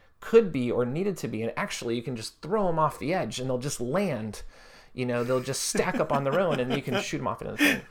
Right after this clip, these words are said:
Uh, and it's, like, that feeling that little moment of thinking that you were the smartest and then realizing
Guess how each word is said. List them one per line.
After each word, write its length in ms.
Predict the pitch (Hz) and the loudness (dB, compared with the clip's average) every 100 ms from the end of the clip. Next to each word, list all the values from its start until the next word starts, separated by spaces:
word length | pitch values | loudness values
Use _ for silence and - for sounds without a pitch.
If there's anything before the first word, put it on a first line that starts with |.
| - - - - | -20 -20 -20 -2
Uh, 260 | 135 127 - | 2 2 0
and 140 | 135 | -2
it's, 140 | 139 - | 0 0
like, 240 | 135 120 | -2 2
that 300 | 135 170 - | 6 6 4
feeling 640 | - 123 98 - 65 53 76 - - - - - | -8 -6 -4 -6 -8 -10 -12 -14 -16 -20 -20 -20
that 580 | - 113 107 131 135 - - | -12 -8 -2 -2 -2 -4 -8
little 580 | 120 113 139 131 123 107 | -4 0 2 4 4 2
moment 600 | 90 117 110 107 101 - - - | -2 -2 -2 -2 -4 -8 -14 -6
of 380 | 110 110 107 | -2 0 -2
thinking 920 | 139 - - - 156 143 90 110 104 - - | -8 -18 -8 -2 -2 -2 -6 -6 -6 -12 -4
that 280 | 120 113 - | 2 2 0
you 720 | 113 127 139 139 135 135 - | -6 -2 2 2 2 0 -2
were 160 | 123 117 | 0 2
the 140 | 85 | 0
smartest 840 | - - - 87 - - - - - - - - - - | -4 -6 -4 -2 -4 -6 -10 -10 -16 -20 -20 -20 -20 -20
and 180 | - 107 | -6 -2
then 140 | 104 104 | 0 0
realizing 960 | 113 139 123 107 101 95 110 92 98 | 2 4 6 4 2 -2 -4 -4 -8